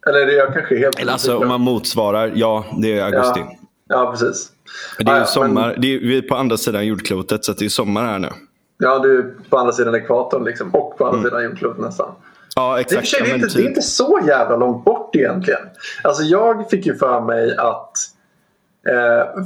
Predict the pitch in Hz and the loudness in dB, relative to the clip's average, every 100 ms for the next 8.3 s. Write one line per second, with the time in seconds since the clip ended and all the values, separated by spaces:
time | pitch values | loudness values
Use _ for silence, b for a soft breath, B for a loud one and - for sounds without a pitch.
0 | - 170 - - - 185 180 156 151 165 | 0 0 0 -6 -6 -4 -2 -2 0 0
1 | 156 170 165 170 170 - 185 151 139 120 | 0 2 2 2 2 2 2 2 2 4
2 | 113 113 113 113 104 - 143 147 113 - | 2 0 -2 -4 -6 -2 2 2 2 -2
3 | - - - - - 151 160 156 151 143 | -2 -2 -2 0 2 2 2 2 2 2
4 | 147 143 - 151 143 143 147 123 147 160 | 2 2 2 0 2 4 4 2 2 2
5 | 147 120 120 123 113 117 127 113 117 107 | 2 -2 0 0 2 0 2 0 0 0
6 | - 151 117 113 113 - 131 147 123 127 | 2 2 2 -2 -6 -6 -4 -2 0 0
7 | 123 123 117 156 156 - 120 - - 139 | 0 0 0 -2 -2 -4 -4 -4 -2 0
8 | 127 123 | 2 0